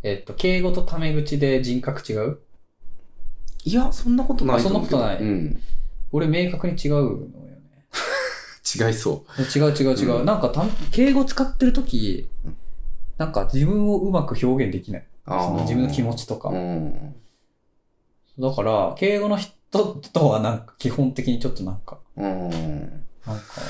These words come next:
Speaker 1: 距離ができちゃう。
Speaker 2: まあそうだよね。
Speaker 1: だから敬語でなんかすごい可愛がられるような、なんかそのさ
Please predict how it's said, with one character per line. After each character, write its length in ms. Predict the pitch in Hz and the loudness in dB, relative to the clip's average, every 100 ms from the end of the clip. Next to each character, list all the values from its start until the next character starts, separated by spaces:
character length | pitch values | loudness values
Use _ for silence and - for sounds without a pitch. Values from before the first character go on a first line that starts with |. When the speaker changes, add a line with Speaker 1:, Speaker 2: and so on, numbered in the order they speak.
| - - | -10 -4
Speaker 1:
距 120 | 175 | 0
離 120 | 135 | 2
が 80 | 104 | 2
で 120 | 95 | -4
き 80 | - | -8
ち 160 | - - | -12 -6
ゃ 40 | |
う。 80 | - - - - | -2 0 -2 -2
Speaker 2:
ま 140 | 90 | -2
あ 40 | 82 | 0
そ 260 | - 127 | 0 2
う 20 | - | 0
だ 100 | 78 | 0
よ 100 | - | 0
ね。 300 | 147 143 151 | 0 0 2
Speaker 1:
だ 160 | 151 | 2
か 80 | 131 | 2
ら 60 | 110 | 0
敬 240 | 220 254 | 2 2
語 160 | 247 226 | 2 2
で 80 | |
な 120 | 220 202 | 2 0
ん 40 | |
か 80 | - | -2
す 140 | - 131 | -2 0
ご 140 | 127 | 2
い 60 | - | 0
可 200 | 143 165 | 0 2
愛 200 | 196 196 | 2 0
が 140 | 185 | 0
ら 120 | 185 | 0
れ 160 | 185 180 | 0 0
る 100 | 123 | 0
よ 180 | 104 98 | 0 -4
う 20 | |
な、 120 | 95 | -6
な 100 | 98 | -6
ん 80 | 95 | -8
か 160 | - - | -6 -2
そ 160 | - | 0
の 100 | - | 0
さ 220 | - - | -2 -4